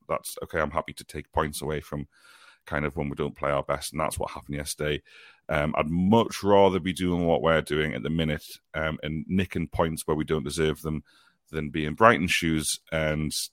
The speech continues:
taking points when you deserve much more. No one's more frustrating as a football fan. We'll leave it there.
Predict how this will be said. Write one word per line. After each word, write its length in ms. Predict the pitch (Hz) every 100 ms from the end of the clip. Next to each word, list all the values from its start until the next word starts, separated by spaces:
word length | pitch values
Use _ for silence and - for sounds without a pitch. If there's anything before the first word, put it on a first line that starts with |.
| _
taking 360 | - 78 71 69
points 440 | 76 73 67 -
when 440 | - 73 73 71 71 -
you 140 | 76
deserve 340 | 69 71 73 71
much 300 | 73 - -
more. 160 | 69 67 _ _ _ _ _ _ _ - -
No 160 | 90
one's 240 | 76 65 -
more 120 | 87
frustrating 420 | 78 - 73 58
as 100 | 71
a 40 | 69
football 360 | - - 67
fan. 260 | - 71 69 - - - - - -
We'll 240 | 101 113 110
leave 220 | 107 101
it 100 | 82
there. 360 | 95 98 101